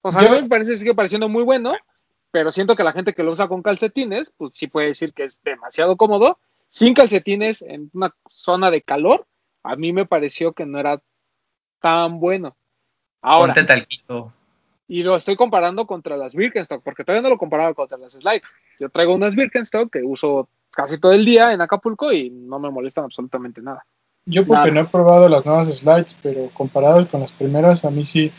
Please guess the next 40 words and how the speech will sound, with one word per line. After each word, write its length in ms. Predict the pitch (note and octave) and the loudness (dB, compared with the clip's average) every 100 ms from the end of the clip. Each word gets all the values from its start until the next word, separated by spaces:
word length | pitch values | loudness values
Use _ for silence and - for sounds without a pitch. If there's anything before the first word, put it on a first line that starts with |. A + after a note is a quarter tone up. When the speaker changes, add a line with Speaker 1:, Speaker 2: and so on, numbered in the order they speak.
| - - | -8 -6
Speaker 2:
porque 200 | D3 D3+ | -2 4
ya 200 | E3 E3+ | 6 8
las 180 | F3+ E3+ | 6 4
he 60 | |
usado 300 | E3 E3+ E3+ | 0 2 2
los 220 | D#3 C#3 | 2 0
dos 160 | C3+ D3+ | 0 -2
con 140 | - E3 | -2 -4
calcetines, 680 | C3+ C3 - D#3+ F3+ A3 - | -6 -8 -4 0 0 -2 -4
tanto 280 | C#3+ C3 | -4 -4
las 160 | C3 C3 | -4 -6
slides 400 | - C3 D3+ D3+ | -6 0 0 0
como 200 | - C#3 | -2 -2
el 60 | B2+ | -2
foam 200 | D#3 D3+ | -2 2
runner, 300 | D#3+ F3+ A3+ | 4 4 4
para 180 | - C3+ | 2 2
andar 180 | C3 D3+ | 4 2
en 80 | |
la 120 | D3+ B2+ | 2 2
calle, 340 | D3+ E3 A#3+ - _ _ _ _ - | 4 6 2 0 _ _ _ _ -8
y 60 | |
para 220 | D3+ B2+ | -2 0
mí 120 | C3 C#3 | 0 0
es 80 | |
más 160 | C#3+ C3+ | -2 -4
cómodo 240 | - C3+ | -2 0
el 60 | C3+ | 0
foam 200 | - C#3 | 2 4
runner, 320 | D3 F3 C#3+ - | 6 6 4 4
pero, 440 | E3 E3+ F#3+ A#3 - | 6 10 8 6 0
ah, 260 | D#3 C#3 C3 - | -2 0 0 4
claro, 260 | D3+ D#3+ | 6 6
yo 140 | D3+ D3 | 4 0
no 100 | D3 | 0
he 60 | |
probado 340 | D3 C#3+ C#3 C#3+ | 0 2 2 2
las 180 | C#3 | -2
slides 380 | - - C3+ C3 | -4 -4 -4 -4
nuevas. 440 | C#3+ D3 C#3 - | -4 -4 -4 -10